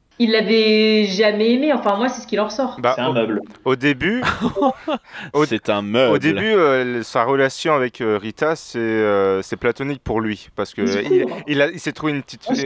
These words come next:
Speaker 2: il, il s'est trouvé une meuf qu'il aime bien, et il, il re-, il passe pour un gars normal, je suis en couple, euh, voilà, et cetera.
Speaker 3: Oui, c'est une couverture, hein,
Speaker 2: Et pa-,
Speaker 3: clairement.
Speaker 2: pa-, parce que
Speaker 4: Parce qu'il a froid.
Speaker 2: Euh, oui, c'est, c'est, c'est ça. <laughs> C'est ça,
Speaker 3: Du
Speaker 2: c'est
Speaker 3: coup, il met un pull vert. Non,
Speaker 2: c'est
Speaker 3: c'est
Speaker 2: une
Speaker 3: ah.
Speaker 2: couverture.
Speaker 1: C'est plutôt Rita qui a froid.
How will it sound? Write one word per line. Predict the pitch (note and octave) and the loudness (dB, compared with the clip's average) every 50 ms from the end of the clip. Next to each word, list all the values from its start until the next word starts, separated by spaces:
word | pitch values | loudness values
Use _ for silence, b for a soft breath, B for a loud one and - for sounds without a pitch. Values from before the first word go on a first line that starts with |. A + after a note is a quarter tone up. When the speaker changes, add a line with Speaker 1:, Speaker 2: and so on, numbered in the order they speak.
| - - | -4 -6
Speaker 2:
il, | |
il | A#2+ A#2 | -6 -4
s'est | - C#3 | -4 -6
trouvé | A#2 - C3+ C3+ | -6 -4 -2 -2
une | C#3+ C3+ | -2 0
meuf | C#3 C#3+ D3+ C#3+ | 0 0 0 -2
qu'il | - - - A2+ | -4 -12 -8 -6
aime | A2+ A2 G#2+ | -6 -6 -6
bien, | G2 G2 A2+ D3 F#3+ A3+ - b b b b b | -6 -2 -2 0 0 -2 -6 b b b b b
et | - G#2+ G#2+ A2 G#2+ | -6 -4 -2 -2 0
il, | G#2+ A2+ A2+ A2 | 0 0 -2 -2
il | A#2+ G#2+ G#2+ | -2 -4 -2
re-, | G#2 C3 B2+ A#2+ - | 0 0 -2 -2 -6
il | - C3 A2+ A2 G#2 | -10 -10 -10 -10 -8
passe | - - D#3+ D#3+ - | -4 -4 -4 -4 -4
pour | - C#3 A#2+ | -4 -6 -4
un | A2 A2+ | -4 -4
gars | A2 C3 D3+ C#3+ | 0 0 0 0
normal, | B2+ B2 A#2 A2+ A#2 A#2 C3 D3 D3+ | 2 0 0 0 0 2 2 0 0
je | C3 - | -2 -8
suis | - A#2 | -10 -12
en | G2+ G2 | -12 -12
couple, | _ - B2+ C3+ C#3 C3+ _ - G#2+ | _ -10 -8 -8 -8 -8 _ -12 -10
euh, | G#2 G2+ G2+ G2 F#2 | -8 -6 -6 -8 -8
voilà, | F#2 F#2 F#2 G2+ A2+ A#2 A#2 A#2+ A#2+ A#2 A#2 | -8 -6 -4 0 0 2 2 2 2 2 0
et | G#2+ F2+ | -2 -4
cetera. | - - F#2 - A#2 A2+ G#2+ | -10 -14 -6 -2 0 0 0
Speaker 3:
Oui, | A2 | 0
c'est | - - B2+ | 0 0 -2
une | C3 B2+ | -2 0
couverture, | C3+ G#3+ B3 C4 B3+ - B3+ B3 G#3+ | 0 2 0 0 0 0 0 2 2
hein, | D#3+ A#2+ G#2+ | 2 0 -2
Speaker 2:
Et | G#2+ - - | -6 -4 -2
pa-, | E3 | 0
Speaker 3:
clairement. | F3+ D3+ E3 D3+ C#3+ - | 2 0 0 -2 -8 -12
Speaker 2:
pa-, | - C3+ A#2+ C3 | -12 -12 -10 -4
parce | - C3+ - - | -4 -4 -4 -2
que | - D3+ D#3+ E3+ - - - - | -2 0 0 0 -2 -8 -16 -16
Speaker 4:
Parce | G2 - | -16 -12
qu'il | - - G#2+ | -4 -2 -2
a | G2+ | -2
froid. | G2+ - - D#3 D3+ C3+ B2+ | -2 -2 2 2 2 2 2
Speaker 2:
Euh, | C#3 C#3 C#3+ | 0 0 2
oui, | D#3+ A#3+ B3 | 2 0 0
c'est, | - - B2 | 0 -2 -4
c'est, | A#2 - - - A2 G#2 | -4 -4 -8 -8 -8 -8
c'est | - - - A2+ | -8 -8 -10 -8
ça. | - - - | -8 -8 -10
<laughs> | - - - - - - - - - - _ _ _ _ _ _ _ B B B B B B B B B B B B B B B B B B _ - - _ _ _ _ _ _ _ _ _ _ _ _ B B B F3 B B | -10 -12 -14 -16 -18 -18 -18 -20 -20 -20 _ _ _ _ _ _ _ B B B B B B B B B B B B B B B B B B _ -20 -20 _ _ _ _ _ _ _ _ _ _ _ _ B B B -18 B B
C'est | - G#2+ | -16 -12
ça, | - - - E3 | -10 -4 -2 -2
Speaker 3:
Du | D3 B2 | -2 0
Speaker 2:
c'est | - | 2
Speaker 3:
coup, | F#3+ | 2
il | E3+ D3+ | 2 2
met | D3 | 0
un | C3+ B2 | -2 0
pull | C#3+ D#3 D#3 D3 | 2 2 2 4
vert. | C3+ B2+ A2+ G#2 | 4 4 2 2
Non, | A#2+ C#3 C3+ B2 | 2 2 2 2
Speaker 2:
c'est | B2 C3+ C3 | 0 -2 -2
Speaker 3:
c'est | - | 0
Speaker 2:
une | - A#2+ | 2 4
Speaker 3:
ah. | B2 B2 B2+ | 4 4 6
Speaker 2:
couverture. | B2 - E3 - - - F4 D#4+ C#4+ | 6 4 4 4 2 2 4 4 2
Speaker 1:
C'est | - - D#4+ | 2 0 -4
plutôt | - - D#4 D4+ | -2 0 0 2
Rita | D#4 D#4 - C#4+ B3+ | 2 2 0 0 -2
qui | A#3+ A#3+ | 0 -2
a | A3 | -2
froid. | A3+ - - G3+ G3 - - | -2 -2 -4 -4 -4 -4 -10